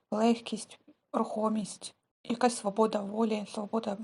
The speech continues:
руху, бо тут і Марс знаходиться, свобода дій.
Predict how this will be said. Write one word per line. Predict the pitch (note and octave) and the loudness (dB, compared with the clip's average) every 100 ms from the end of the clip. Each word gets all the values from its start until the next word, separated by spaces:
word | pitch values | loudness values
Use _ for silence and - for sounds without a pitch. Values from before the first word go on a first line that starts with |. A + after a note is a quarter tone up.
| A3 - - _ _ | -12 -18 -20 _ _
руху, | A3 A3 A3+ G#3 | 0 2 2 0
бо | G3 | -2
тут | G3 G3 | -4 -4
і | G3 | -2
Марс | G3 A3+ | -2 -2
знаходиться, | G3+ G#3 G#3 G3+ G3 - G3+ - _ - | -6 -6 -6 -6 -6 -4 -4 -4 _ -10
свобода | G3+ A3 G#3 | -4 -2 -4
дій. | G3 G#3 G#3 - | -6 -8 -10 -14